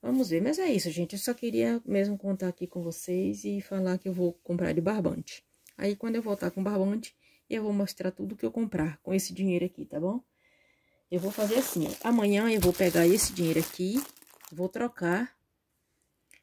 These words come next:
vou trocar num caixa, aí pego o dinheiro, né, em cédula, e aí eu pago o meu barbante. Ok, gente?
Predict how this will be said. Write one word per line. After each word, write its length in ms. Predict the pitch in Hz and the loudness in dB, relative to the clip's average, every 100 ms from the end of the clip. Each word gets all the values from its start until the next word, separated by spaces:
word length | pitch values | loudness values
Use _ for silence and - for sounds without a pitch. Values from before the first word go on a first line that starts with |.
| - | -6
vou 100 | 175 | -2
trocar 320 | 180 175 165 | 0 2 4
num 140 | 180 202 | 2 2
caixa, 500 | 165 165 165 - 302 _ _ _ _ _ - | 4 4 4 0 -4 _ _ _ _ _ -2
aí 280 | 185 190 | 2 4
pego 560 | 185 208 208 226 202 185 | 2 0 0 2 0 0
o 100 | 190 | 0
dinheiro, 480 | 165 170 165 180 208 | 0 2 2 2 2
né, 280 | 185 214 285 _ | 0 0 -4 _
em 60 | 170 | -10
cédula, 600 | - 170 165 190 262 - _ _ _ _ _ _ _ | 0 4 4 4 0 -2 _ _ _ _ _ _ _
e 200 | 196 208 | -4 -2
aí 440 | 220 214 208 240 | 0 -2 0 0
eu 200 | 208 233 285 _ _ _ - _ _ _ _ | 0 0 -4 _ _ _ -20 _ _ _ _
pago 240 | 190 175 | -4 0
o 20 | 190 | 0
meu 120 | 196 | 2
barbante. 580 | 240 208 156 - - - _ - - _ _ _ - _ _ - - | 2 0 0 -2 -10 -16 _ -20 -20 _ _ _ -20 _ _ -20 -20
Ok, 320 | - - 247 | -12 -4 -2
gente? 400 | 226 151 - - | 0 -2 -4 -12